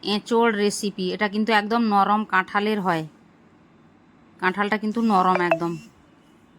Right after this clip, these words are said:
এটা কিন্তু নরম কাঁঠাল দিয়ে তৈরি হয়, অবশ্যই রেসিপিটা ট্রাই করবেন। এই সময় কিন্তু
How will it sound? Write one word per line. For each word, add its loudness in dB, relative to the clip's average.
এটা -8
কিন্তু -2
নরম 2
কাঁঠাল -2
দিয়ে -2
তৈরি -2
হয়, 2
অবশ্যই -4
রেসিপিটা -6
ট্রাই 0
করবেন। -6
এই -2
সময় -4
কিন্তু -4